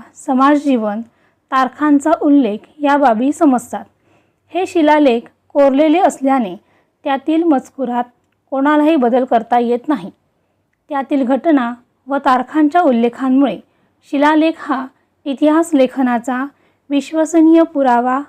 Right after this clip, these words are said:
मानला जातो. दोन, मौखिक साधनांच्या आधारे लोकजीवनाचे विविध पैलू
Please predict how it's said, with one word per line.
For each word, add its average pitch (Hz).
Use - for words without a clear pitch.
मानला 233
जातो. 247
दोन, 240
मौखिक 294
साधनांच्या 294
आधारे 240
लोकजीवनाचे 320
विविध 262
पैलू 269